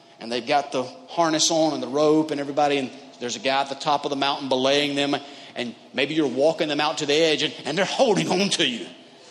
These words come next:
And at some point, you're like, "You gotta let go of me, and you gotta trust the rope." And it's like a conscious effort. Take your hand off of the person's arm,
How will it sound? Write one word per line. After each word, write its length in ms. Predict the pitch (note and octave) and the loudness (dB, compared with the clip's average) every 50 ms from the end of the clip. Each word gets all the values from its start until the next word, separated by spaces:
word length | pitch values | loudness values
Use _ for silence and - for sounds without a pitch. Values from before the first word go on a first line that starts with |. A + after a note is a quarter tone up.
| - - - | -20 -10 -6
And 120 | C#3+ E3+ | -4 -2
at 60 | E3 - | 0 0
some 120 | C4 C4+ | 0 0
point, 160 | A#3+ A#3+ G3+ | 0 0 2
you're 120 | F3 E3+ D#3+ | 4 4 2
like, 140 | C#3 - - - - - - | 2 0 -4 -12 -16 -16 -8
"You 160 | C3+ F3+ C#4 | -4 -2 2
gotta 240 | C4+ D4 B3+ A#3 G#3+ | 2 2 2 4 2
let 220 | G3+ G#3 F#3+ D3 | 2 2 0 0
go 160 | F3+ F3+ E3 | 2 2 4
of 60 | D3+ D#3 | 4 4
me, 440 | E3 E3+ D#3 C#3+ C#3 C3+ - - - - - - - - - - - - - | 2 2 2 0 -2 -4 -6 -12 -18 -20 -20 -20 -20 -20 -20 -20 -20 -18 -12
and 100 | - C#3+ | -6 -4
you 80 | D3+ D3 | -2 0
gotta 200 | C#3+ C#3+ C3+ B2+ | 0 0 0 -2
trust 300 | - - C#3+ B2+ - - | -2 -2 0 -2 -2 -2
the 60 | C3 | -2
rope." 300 | A#2+ A#2+ G#2 F#2 F2+ - - - - - - - - - - - - - - - - - - - - - - - - - | -4 -4 -4 -6 -8 -12 -16 -18 -18 -20 -20 -20 -20 -20 -20 -20 -20 -20 -20 -20 -20 -20 -20 -20 -20 -20 -20 -20 -8 -6
And 100 | - F3+ | -2 -2
it's 160 | G#3 G3 - | 0 0 0
like 140 | A3+ G3+ - | -2 -2 -2
a 60 | F3+ | -4
conscious 520 | - - - - C4+ C4 - - G#3 - - | -4 -4 -2 -2 0 0 0 0 0 2 2
effort. 300 | A#3 G#3 - C#3+ A#2+ - - - - - - - | 0 0 -2 -6 -10 -10 -12 -18 -20 -20 -18 -14
Take 400 | - - E3 F3 A3+ A#3 - - | -8 -4 -2 -2 -2 -4 -6 -8
your 120 | F#3+ G#3 F#3 | -8 -8 -8
hand 500 | E3 - F3+ E3 D#3+ C#3+ C#3+ D3 D3 - | -6 -4 -4 -2 -2 -2 -2 -2 -2 -2
off 280 | - D#3+ E3+ E3+ - | 0 0 0 0 0
of 40 | F3 | -4
the 80 | D#3+ E3 | -6 -4
person's 480 | - - E3+ E3 D#3 - E3 D3+ C3+ | -2 -2 -2 -2 0 -2 -4 -4 -2
arm, 440 | C#3 B2 B2 A#2+ A#2 A#2 A2+ A2+ A2+ | 0 0 0 0 0 -2 -4 -6 -10